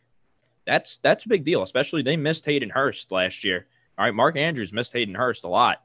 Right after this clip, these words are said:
and he was asked to do more of those blocking responsibilities. He wasn't cut out for that.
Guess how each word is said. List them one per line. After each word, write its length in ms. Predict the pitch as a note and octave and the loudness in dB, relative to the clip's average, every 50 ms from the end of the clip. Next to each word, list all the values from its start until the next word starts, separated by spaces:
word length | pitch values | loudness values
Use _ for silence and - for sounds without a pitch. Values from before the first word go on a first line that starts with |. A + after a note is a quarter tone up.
| _ _ _ - | _ _ _ -12
and 100 | F#2+ G2+ | -6 -2
he 60 | C3+ | 0
was 120 | C#3+ C#3+ C3+ | 0 2 2
asked 260 | B2+ B2+ B2 - - | 2 2 0 -2 -4
to 80 | B2 | -6
do 40 | A#2+ | -4
more 220 | G#2+ A2 A#2 A#2 A2+ | -2 -2 -2 0 0
of 60 | G#2 | 0
those 200 | G#2+ G2+ G2+ F#2 | 0 -2 -2 -4
blocking 460 | _ - G#2+ A#2 A#2 - - A#2+ G#2+ | _ -2 -2 -2 -2 -4 -6 -10 -10
responsibilities. 960 | G2+ - - A2+ A2+ A2 G#2+ - F#2 G#2 B2+ C#3 B2 G#2 F#2 F2+ F#2 - - _ _ _ _ _ _ _ _ _ _ _ _ _ _ _ _ _ _ _ | -8 -6 -2 -2 -2 -2 -2 -4 0 2 2 2 2 0 -2 -4 -6 -10 -12 _ _ _ _ _ _ _ _ _ _ _ _ _ _ _ _ _ _ _
He 140 | - A#2+ C#3 | -2 0 2
wasn't 260 | C3 C3 A2+ A#2 A2+ | 2 2 2 0 -2
cut 140 | G2+ G#2+ G#2 | 0 2 4
out 160 | A#2+ D3 D#3 | 4 4 2
for 80 | C3 F#2+ | 2 0
that. 240 | E2+ E2 E2 - | -4 -4 -4 -8